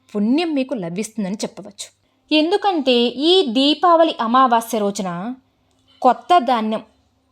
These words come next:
అంటే శనగపప్పు, కందిపప్పు, బియ్యం, పత్తి మొదలైన వస్తువులు గనక ఈరోజు తెచ్చుకోవడం వల్ల ధాన్యం అనేది సమృద్ధిని సూచిస్తుంది. ఇక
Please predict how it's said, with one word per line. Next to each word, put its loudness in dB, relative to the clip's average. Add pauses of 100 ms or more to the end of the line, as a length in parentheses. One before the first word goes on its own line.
(500)
అంటే 0
శనగపప్పు, -2 (120)
కందిపప్పు, -4
బియ్యం, -6 (160)
పత్తి -6 (1000)
మొదలైన 2
వస్తువులు 0
గనక 0 (100)
ఈరోజు -2
తెచ్చుకోవడం -2
వల్ల -8 (180)
ధాన్యం 0
అనేది -2
సమృద్ధిని 0
సూచిస్తుంది. -6 (480)
ఇక 0